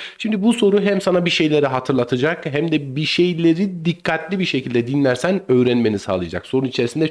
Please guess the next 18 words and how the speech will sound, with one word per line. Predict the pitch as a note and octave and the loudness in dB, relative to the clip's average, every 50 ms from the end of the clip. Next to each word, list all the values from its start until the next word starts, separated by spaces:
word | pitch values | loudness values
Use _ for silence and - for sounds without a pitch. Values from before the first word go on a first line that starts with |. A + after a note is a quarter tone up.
| - | -4
çok | - - - B2+ B2 - | -4 -2 -2 -2 0 -2
şey | - - G#2+ G2 G#2 | -2 -2 0 0 0
var. | B2 D#3+ - - - - - - - - | 0 0 -2 -4 -10 -14 -14 -14 -16 -6
Hemen | - B2+ A#2+ B2+ B2+ | -4 -2 0 0 0
hazırsan | B2+ B2+ A2+ A2 A2 - - B2+ B2 G#2+ | 0 0 -2 -2 -4 -2 -2 -4 -2 0
başlıyorum. | G#2 G2+ G2+ - - - G#2+ F#2 F2 F2 E2+ - - - - - | -2 -2 -2 -2 -4 -2 -2 0 0 -2 -6 -8 -14 -18 -10 -4
Şekildeki | - - G#3 - G#3+ G3 G#3 G#3 G#3+ | -2 -2 0 0 0 0 0 0 -2
sürtünmesi | G3 - - D#3+ D3 - - E3+ E3+ F3 F3 E3+ - G3+ | -2 0 0 -2 -2 -2 -2 -2 0 2 0 0 0 -4
sistemde | F3+ - - D#3 C#3+ - - D#3 C#3+ D3 E3 F3+ G3 G3 G3 | -6 -4 -6 -6 -6 -2 0 0 0 2 0 0 -2 -2 0
kırk | - - F#3 - D3 | -2 -2 -2 0 0
Newton | C#3 C3 - C#3 | 0 0 0 0
ağırlığındaki | C3+ B2 A#2+ A#2+ A#2 A#2 A2+ A2+ A2 G#2+ G#2 - A2+ | 2 2 2 2 2 0 0 0 0 -2 -2 -4 -6
yük | G#2+ A#2+ D#3+ F#3+ F#3 - - | -2 0 0 0 0 0 0
F | D3 D3 | 0 -2
kuvveti | D3 - C#3+ C3 A#2+ - B2 | 0 0 0 0 0 0 0
yardımıyla | B2 A2+ A2 G#2 A2+ A2+ C3 D#3+ F3+ D3+ - | 0 0 2 0 -2 -2 0 0 -2 -2 0
dengede | - A#2 A#2+ A#2 A#2 A2+ A#2 A2+ A2 A#2 C#3+ F3 F#3+ F#3 - | 0 2 2 2 2 0 0 0 2 2 2 2 2 0 -2
tutuluyor. | - - A2+ - - A2+ G2+ G#2 A2 G2 E2 D2+ D2 D2+ | -6 -8 -8 -4 -4 -2 0 0 2 2 0 0 -2 -4